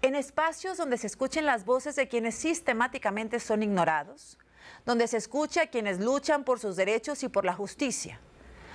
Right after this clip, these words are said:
donde se denuncien los excesos y se denuncien los abusos.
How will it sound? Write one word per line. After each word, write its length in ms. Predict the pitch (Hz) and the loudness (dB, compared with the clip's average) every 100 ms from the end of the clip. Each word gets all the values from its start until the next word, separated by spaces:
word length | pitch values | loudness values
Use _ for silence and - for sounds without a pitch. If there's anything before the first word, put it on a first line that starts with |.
| - | -2
donde 280 | 285 285 285 | 0 2 2
se 120 | 285 | 2
denuncien 440 | 277 294 330 370 349 | 0 -4 -6 -6 -2
los 180 | 311 | 0
excesos 680 | 220 - 254 269 - 339 - - | -2 0 0 0 -2 -8 -8 -2
y 100 | 269 | 2
se 120 | 285 | 4
denuncien 480 | 254 269 339 320 339 | 4 2 -4 -4 0
los 200 | 269 - | 0 2
abusos. 760 | 208 240 269 - - - - | -2 -2 -8 -10 -18 -18 -20